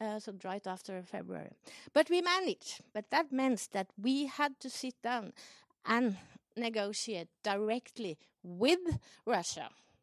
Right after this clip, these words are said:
I mean, we couldn't then say, "No, we are boycotting you because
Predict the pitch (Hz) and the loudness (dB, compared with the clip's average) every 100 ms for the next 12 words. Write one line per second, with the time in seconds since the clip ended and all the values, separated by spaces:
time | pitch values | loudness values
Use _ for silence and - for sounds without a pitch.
0 | _ _ 233 220 226 - 269 285 - 220 | _ _ -6 -6 -6 -6 -4 -2 -4 -6
1 | 220 - 208 220 214 208 202 214 247 233 | -6 -4 -4 -2 -2 -2 -2 -2 -4 -8
2 | - 185 170 170 170 185 - 196 190 - | -10 -12 -12 -12 -12 -14 -10 -10 -10 -14